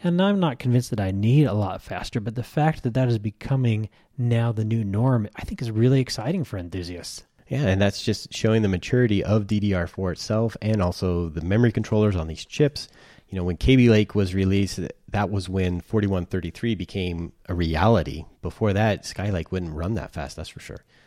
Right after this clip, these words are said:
Speaker 2: And now that we have Kaby Lake X and Skylake X coming out, uh, I was seeing some, was it the X two ninety-nine from E V G A?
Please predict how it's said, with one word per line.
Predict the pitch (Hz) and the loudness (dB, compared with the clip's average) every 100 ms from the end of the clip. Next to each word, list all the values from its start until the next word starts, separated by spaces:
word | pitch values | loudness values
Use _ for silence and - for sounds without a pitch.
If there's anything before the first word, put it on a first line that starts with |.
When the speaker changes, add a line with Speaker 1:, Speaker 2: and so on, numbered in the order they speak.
| _ - - | _ -20 -10
Speaker 2:
And | 82 80 82 101 | -8 -8 -8 -4
now | 98 92 | -2 0
that | 90 | 0
we | 87 92 | 0 0
have | 85 82 76 - | 0 -2 -6 -8
Kaby | - 104 98 | 0 2 2
Lake | 87 80 | 2 0
X | 92 92 - | -2 -2 -6
and | 82 | -4
Skylake | 110 110 104 90 | 0 4 2 0
X | 90 - - | -4 -6 -8
coming | 95 85 | -6 -4
out, | 87 95 - - - - _ _ | -4 -6 -8 -20 -20 -20 _ _
uh, | - - | -10 -6
I | 98 | -4
was | 92 | -2
seeing | 117 95 | 0 -2
some, | 87 90 85 80 - - _ _ _ - | -2 -4 -4 -6 -12 -20 _ _ _ -6
was | 92 82 | -4 -4
it | 80 | -4
the | 90 82 95 | -2 -2 -2
X | 98 - | -4 -2
two | 117 | 0
ninety-nine | 98 92 92 90 92 87 | 2 2 0 2 0 -4
from | - 87 85 | -4 -4 -4
E | 95 | -2
V | 95 | -2
G | 87 85 92 | -2 -2 0
A? | 98 82 | 0 -2